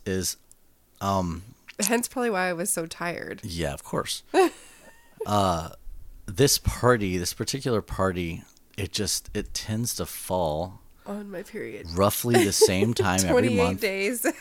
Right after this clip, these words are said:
Speaker 2: <laughs>
Speaker 1: And it just lines up. And I would say out of all the parties we've gone to, there's maybe been once or twice.
Speaker 2: Yeah, I think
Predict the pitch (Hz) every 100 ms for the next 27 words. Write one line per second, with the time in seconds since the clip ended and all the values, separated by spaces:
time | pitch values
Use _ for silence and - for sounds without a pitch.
0 | 508 - 508 - - - 104 107 98 -
1 | 92 95 104 101 87 107 117 - - -
2 | 92 90 87 110 117 - 117 110 95 85
3 | - 90 98 107 - 101 104 95 104 104
4 | 92 87 85 92 87 107 _ - - -
5 | _ _ - 92 76 85 82 82 78 80
6 | 76 76 78 95 95 - - 76 71 -
7 | - 76 - - - - - - - -
8 | 202 190 180 190 202 247 277